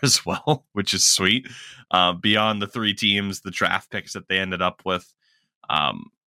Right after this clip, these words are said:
there was that list of, of notable names of terms of, uh, people who were not drafted, including someone who, uh,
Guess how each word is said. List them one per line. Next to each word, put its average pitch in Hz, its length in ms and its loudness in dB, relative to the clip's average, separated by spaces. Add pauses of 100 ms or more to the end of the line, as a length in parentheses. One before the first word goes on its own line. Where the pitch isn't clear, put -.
(480)
there 143 180 4
was 165 300 2
that 151 260 2
list 131 300 -2
of, 107 340 -4
of 110 160 -4
notable 117 400 2
names 101 640 0 (500)
of 95 140 -2
terms 107 420 0
of, 92 160 0
uh, 92 260 4
people 113 340 -6
who 110 100 -2
were 101 180 2
not 92 180 2
drafted, 101 440 -2
including 101 380 -8
someone 92 400 -6
who, 90 300 -4
uh, 85 280 4